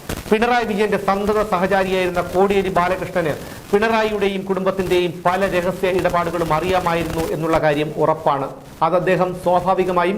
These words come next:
കുടുംബത്തോട് പങ്കുവച്ചിട്ടുമുണ്ടാകും. അങ്ങനെ വരുമ്പോൾ ഇക്കാര്യങ്ങളെല്ലാം ബിനീഷിനും അറിവുണ്ടായിരിക്കണം. പക്ഷേ ബിനീഷിന് നേരിട്ട് പിണറായിക്കെതിരെ നിൽക്കാൻ കഴിയുമോ? ഇല്ല. അങ്ങനെ നിന്നാൽ കോടിയേരി ബാലകൃഷ്ണന്റെ കുടുംബം ഒന്നടങ്കം നാമാവശേഷമാകും, നാമാവശേഷമാക്കും.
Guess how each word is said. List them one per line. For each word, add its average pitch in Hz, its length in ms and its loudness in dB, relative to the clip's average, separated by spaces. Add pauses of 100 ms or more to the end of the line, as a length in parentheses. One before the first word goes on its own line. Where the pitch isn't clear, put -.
കുടുംബത്തോട് 180 460 2 (140)
പങ്കുവച്ചിട്ടുമുണ്ടാകും. 185 1160 0
അങ്ങനെ 180 220 2
വരുമ്പോൾ 170 460 2 (300)
ഇക്കാര്യങ്ങളെല്ലാം 214 800 2
ബിനീഷിനും 202 540 0
അറിവുണ്ടായിരിക്കണം. 165 720 0 (480)
പക്ഷേ 214 200 2 (140)
ബിനീഷിന് 226 540 2
നേരിട്ട് 226 440 2
പിണറായിക്കെതിരെ 196 640 2 (120)
നിൽക്കാൻ 185 320 0
കഴിയുമോ? 185 340 0 (380)
ഇല്ല. 151 100 4 (380)
അങ്ങനെ 220 280 2
നിന്നാൽ 220 400 2 (380)
കോടിയേരി 214 380 2
ബാലകൃഷ്ണന്റെ 202 680 -4 (120)
കുടുംബം 202 420 0
ഒന്നടങ്കം 196 600 -4
നാമാവശേഷമാകും, 196 1120 -2
നാമാവശേഷമാക്കും. 170 1400 -4